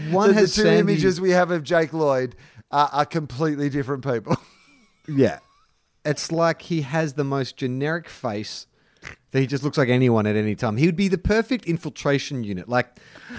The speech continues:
Speaker 1: they say when they came up with the first draft of the Terminator before they cast Arnold
Speaker 2: Yeah.
Speaker 1: Schwarzenegger, the idea was they wanted to cast an actor who was so nondescript.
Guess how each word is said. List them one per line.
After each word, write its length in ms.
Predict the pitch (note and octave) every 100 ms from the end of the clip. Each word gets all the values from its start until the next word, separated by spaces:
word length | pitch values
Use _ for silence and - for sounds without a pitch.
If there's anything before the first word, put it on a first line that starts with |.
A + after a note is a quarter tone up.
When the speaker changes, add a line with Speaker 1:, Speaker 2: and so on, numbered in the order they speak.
| -
Speaker 1:
they 100 | D#3
say 280 | D#3+ F#3+ G#3
when 240 | G#3 F#3 D3+
they 100 | -
came 180 | D3+
up 60 | C#3+
with 80 | C3+
the 60 | A#2
first 300 | C3+ B2 -
draft 280 | B2+ A#2+ A#2
of 60 |
the 60 | G#2+
Terminator 540 | - B2 B2 A2+ F#2
before 260 | F#2 G2 A2+
they 100 | G#2+
cast 280 | - G#2+ A2+
Arnold 180 | G#2+ F2
Speaker 2:
Yeah. 100 | -
Speaker 1:
Schwarzenegger, 500 | A2 - A2 F2+ F#2
the 100 | A#2
idea 380 | A#2+ G#2 C#3
was 140 | B2+ A2
they 80 | A2+
wanted 240 | A2+ B2
to 40 | G2+
cast 300 | - A2 -
an 60 |
actor 260 | G#2+ G#2 G#2+
who 80 | G#2
was 100 | G#2
so 180 | B2+ B2
nondescript. 920 | A#2+ A#2 A2+ G#2 - - C3 - -